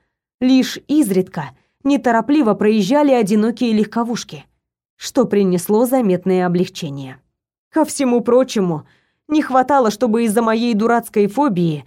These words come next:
люди Валида Аля Лаби нашли нас здесь и устроили Алихану новые неприятности. "Не беспокойся, посадка незапланированная. Вряд ли, кроме моего окружения,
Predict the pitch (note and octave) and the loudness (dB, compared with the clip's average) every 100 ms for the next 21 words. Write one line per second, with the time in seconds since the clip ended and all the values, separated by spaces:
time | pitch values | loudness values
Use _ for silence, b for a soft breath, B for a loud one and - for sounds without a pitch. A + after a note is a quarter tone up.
0 | b b - C4+ C#4 G3+ A3+ G3+ G#3+ A3+ | b b 0 4 4 4 2 2 2 2
1 | B3 G3+ G3 - G#3+ G3+ F#3+ F#3 F3 A3+ | 2 2 2 2 2 2 2 2 2 2
2 | B3 F#3+ G3 - A#3 G3+ F3 E3 D3 D#3+ | 2 2 0 -2 0 0 0 -4 -4 -2
3 | C#4 - - _ _ _ _ - C#4+ A3 | -2 -2 -12 _ _ _ _ 0 2 2
4 | - C4 B3+ G3+ F#3+ F3+ F3+ F3 B3 C4 | 0 2 4 4 4 2 0 0 0 2
5 | C4+ C4 A3+ G#3 F#3 F#3 F3+ F3 F3 D3+ | 2 0 2 2 4 2 2 0 -2 -6
6 | C#3 C3 D3 - D#3+ - _ _ _ _ | -8 -14 -14 -14 -16 -18 _ _ _ _
7 | _ D3 E3+ G3+ G#3+ A3+ G#3+ B3+ A3 E3+ | _ -4 0 0 0 -2 2 0 0 -2
8 | F3 E3+ G#3+ G3+ G3+ F#3+ F3+ F#3+ G3 G#3 | -4 -2 -4 0 0 2 0 0 0 2
9 | F3 C#3+ B2+ A2+ F#2+ _ _ _ _ _ | -2 -4 -10 -12 -18 _ _ _ _ _
10 | E3+ F3 C#4 D#4 G#3 F#3+ G#3+ G#3 G3+ G#3 | -4 0 0 2 0 2 2 2 2 2
11 | G3+ G#3+ G3 G3 G3 C4 A3 D#3+ C3 | 2 2 2 0 0 2 0 -2 -6